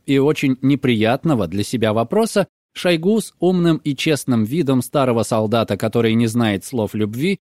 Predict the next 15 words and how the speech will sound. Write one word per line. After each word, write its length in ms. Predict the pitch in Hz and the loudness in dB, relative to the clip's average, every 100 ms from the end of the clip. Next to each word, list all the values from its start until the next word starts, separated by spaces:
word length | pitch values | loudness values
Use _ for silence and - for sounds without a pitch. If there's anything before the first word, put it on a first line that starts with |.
| _ _ _ - | _ _ _ -4
перечисляет 720 | 170 175 180 170 196 202 180 | 0 0 0 0 2 2 2
очевидные 600 | 151 - 160 160 147 143 | 0 0 2 2 4 4
вещи 380 | 135 143 - 135 | 4 2 2 -2
так, 360 | 123 180 185 - | 0 0 0 -6
словно 500 | - - 170 156 160 - | -14 0 0 2 0 0
это 280 | 165 165 175 | -2 0 0
оказалось 640 | 139 - 135 147 143 110 | 0 0 2 4 2 2
для 240 | 117 135 | 2 2
него 320 | 139 135 143 | 4 4 2
и 200 | 143 131 | 2 0
для 180 | 120 120 | 0 2
его 260 | 120 113 107 | 2 2 -2
слушателей 720 | - 175 190 170 170 160 143 | -2 -2 -2 -2 0 0 0
удивительным 720 | 156 139 139 156 - 143 143 | 0 2 2 2 0 0 2
открытием. 680 | 147 - 190 185 - 127 - | 2 0 -2 -2 -4 -16 -18